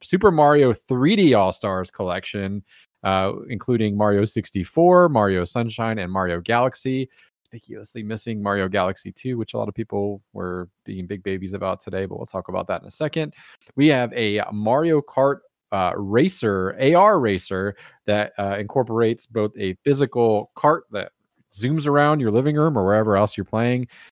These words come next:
and, uh, has an A R component to it that looked pretty neat. And we got the announcement of a Mario Battle Royale. Is it called Mario thirty-five? Is that the name of it?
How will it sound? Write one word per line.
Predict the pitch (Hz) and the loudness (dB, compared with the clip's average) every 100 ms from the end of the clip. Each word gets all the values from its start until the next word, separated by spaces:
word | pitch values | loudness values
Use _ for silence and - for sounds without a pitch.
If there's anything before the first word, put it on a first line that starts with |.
| _ | _
and, | 95 98 92 90 | -2 0 0 0
uh, | 90 | 0
has | 92 101 95 | 0 -2 -2
an | 98 95 | -6 -4
A | 101 | 0
R | 101 | 0
component | 101 104 98 104 110 | 0 -2 -2 -2 -4
to | - | -6
it | 127 | -6
that | 98 92 | -6 -8
looked | 98 | -10
pretty | _ 95 90 | _ -8 -2
neat. | 143 185 _ _ _ _ | -2 -2 _ _ _ _
And | 110 117 117 117 - | -4 -2 -2 -4 -6
we | 107 131 | -6 -4
got | 117 101 113 - - _ | 0 0 0 -2 -12 _
the | 113 110 | -8 -4
announcement | 107 127 - 120 113 - | -4 -6 -6 -8 -8 -4
of | 107 104 104 101 - | -2 0 -2 -4 -4
a | 104 98 | -2 -2
Mario | 95 98 120 147 147 147 135 | -2 2 4 4 6 6 4
Battle | - 107 131 | 2 2 2
Royale. | 127 117 107 120 90 | 4 4 4 4 2
Is | 85 | -2
it | - | -6
called | 110 95 | -6 -2
Mario | 110 131 127 | -2 -2 -2
thirty-five? | 123 123 123 120 147 | -4 -6 -4 -4 -2
Is | 127 | -4
that | 123 | -6
the | 127 | -6
name | 135 143 | -6 -4
of | 147 | -2
it? | 147 | -2